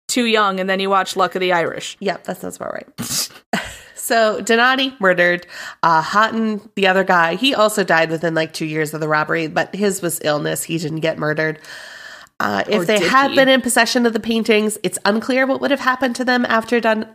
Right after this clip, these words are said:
Speaker 2: Donati's death. At least one person has claimed that Donati had gave the paintings to a close friend of his named Bobby Garante
Speaker 1: Of
Speaker 2: for
Speaker 1: course.
Speaker 2: safekeeping. Put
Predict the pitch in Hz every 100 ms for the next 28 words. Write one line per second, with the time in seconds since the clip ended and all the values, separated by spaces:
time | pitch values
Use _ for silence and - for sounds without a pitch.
0 | 190 233 220 208 214 - 202 202 - -
1 | - - - - 196 202 196 170 185 233
2 | 240 277 277 247 247 - 240 233 208 180
3 | 170 165 160 170 165 170 165 165 160 165
4 | 160 160 160 160 160 - - 165 160 156
5 | 196 185 - 175 170 170 165 165 165 156
6 | 156 160 151 156 160 208 254 269 294 -
7 | - - 180 - 175 165 165 151 - 277
8 | 285 311 320 349 - - 202 202